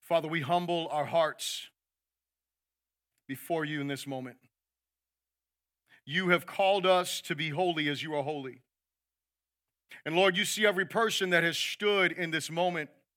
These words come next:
and said yes to you, not to me, Lord God. They're not responding to me.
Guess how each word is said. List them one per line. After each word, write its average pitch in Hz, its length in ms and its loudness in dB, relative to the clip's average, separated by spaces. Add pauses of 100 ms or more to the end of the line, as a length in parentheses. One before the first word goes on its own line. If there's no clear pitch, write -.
(560)
and 160 100 -4
said 180 300 6
yes 208 280 6
to 202 60 0
you, 196 200 0
not 208 240 6
to 190 120 -2
me, 190 220 2
Lord 165 240 0
God. 160 220 4
They're 185 80 2
not 208 160 4
responding 190 720 0
to 160 160 -8
me. 170 400 -2